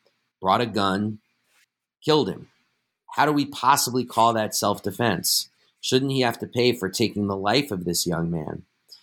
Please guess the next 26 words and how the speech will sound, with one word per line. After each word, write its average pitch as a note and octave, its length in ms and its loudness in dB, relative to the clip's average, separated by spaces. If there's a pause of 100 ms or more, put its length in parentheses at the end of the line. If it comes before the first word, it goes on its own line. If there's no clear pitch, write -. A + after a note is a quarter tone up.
(380)
And G#2+ 680 0 (920)
that G#2+ 460 0
didn't G2 300 0
happen, - 480 -4 (240)
of - 160 -4
course. - 520 -4 (500)
And G#2 220 0
so, A2 400 2
you A2 140 -2
know, G#2+ 60 -2
that's A#2 360 2
very A#2+ 220 2
similar F#2+ 520 0
to G2 140 -6
the F#2+ 140 0
Emmett F2+ 300 0
Till G#2+ 200 2
case, E2 400 -2
where F2+ 380 0 (260)
it's - 240 -2
not B2 180 2
only C3+ 220 2
the F#2+ 120 -2
killing A2 760 0 (420)
that G2+ 200 2
resonates, F#2+ 920 0